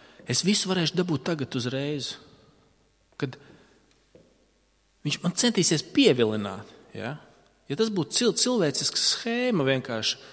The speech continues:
cilvēciska reliģija, viņš man nāks un solīs visus labumus, ko man tas dos. Ja, tas patiesībā, tas veids, kā mēs bieži vien arī nākam pie Kristus, ir, nu, tāpēc, kad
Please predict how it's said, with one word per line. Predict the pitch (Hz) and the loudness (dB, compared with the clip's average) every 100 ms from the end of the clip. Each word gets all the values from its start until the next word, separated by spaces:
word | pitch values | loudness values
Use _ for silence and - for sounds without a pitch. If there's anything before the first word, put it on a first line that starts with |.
| - - | -10 0
cilvēciska | 214 196 143 139 - | 2 2 2 -2 -4
reliģija, | 202 190 147 131 131 - - - - - | -2 -2 0 -2 -4 -8 -20 -20 -16 -6
viņš | 143 175 | -4 -2
man | 170 | -2
nāks | 196 208 185 | -2 -4 -4
un | 165 | -2
solīs | - 226 202 175 - - - | 0 0 0 0 -2 -6 -4
visus | 175 220 - | 0 2 2
labumus, | 175 240 190 127 | 2 4 4 4
ko | - 117 | 0 0
man | 113 104 | 0 -4
tas | 101 - | -8 -10
dos. | - 92 - - - _ - | -12 -10 -10 -12 -20 _ -4
Ja, | 151 | -2
tas | 185 - | -2 -2
patiesībā, | - 180 - 147 147 | 2 2 2 0 -2
tas | 139 - | -2 0
veids, | 185 - | 0 0
kā | - | 0
mēs | 139 135 | 0 2
bieži | 151 143 | 2 2
vien | 131 | 0
arī | 123 131 | 0 0
nākam | 160 214 151 120 | 0 -2 -2 -4
pie | 127 117 | -4 -2
Kristus, | 127 143 - | 0 2 2
ir, | 123 120 - - - - | -2 -2 -6 -20 -6 0
nu, | 156 | 0
tāpēc, | 185 185 - | 0 -2 -2
kad | 151 | -4